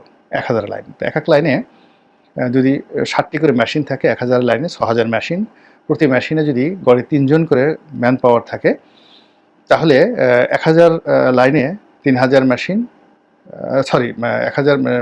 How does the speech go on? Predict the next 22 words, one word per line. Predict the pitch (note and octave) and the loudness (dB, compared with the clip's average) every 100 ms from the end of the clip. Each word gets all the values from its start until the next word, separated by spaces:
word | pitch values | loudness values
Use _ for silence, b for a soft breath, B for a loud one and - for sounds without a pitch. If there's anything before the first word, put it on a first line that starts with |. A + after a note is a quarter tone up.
| A#2+ A#2+ A#2 A#2 A2+ | -4 -6 -6 -6 -8
মানে | A2+ A#2 | -14 -14
যদি | B2 | -12
ষাটটি | - C3+ - | -10 -8 -4
করে | D3 | -2
মেশিন | C3+ C#3 | -2 -2
থাকে, | D#3 - | -4 -4
ষাট | B2+ | -4
হাজার | C3+ C#3+ | 0 0
মেশিন, | C3 - C4 - b b b b b b - | 0 0 -2 -2 b b b b b b -6
আহ, | A#2+ A#2+ B2 - | -2 0 0 2
এবং | D#3 - | 0 0
প্রতি | E3+ | 0
মেশিনে | F#3+ C#3 E3+ D#3+ | 0 0 0 0
যদি, | D3 C#3+ D#3+ | 2 2 0
আহ, | - - _ - A#2+ A2+ G#2 - | -2 -12 _ -8 -4 -2 -2 0
এই | D#3+ | 0
পরিমাণ | D#3+ F3 D3 | 0 2 2
লোক | A2+ G#2+ | 0 -2
থাকে, | - - A#2 | -8 -12 -8
তাহলে | B2 C#3 | -6 -4
কত | - E3 A3+ | -2 2 4
লোক | F#3+ C#3 D3 | 4 4 4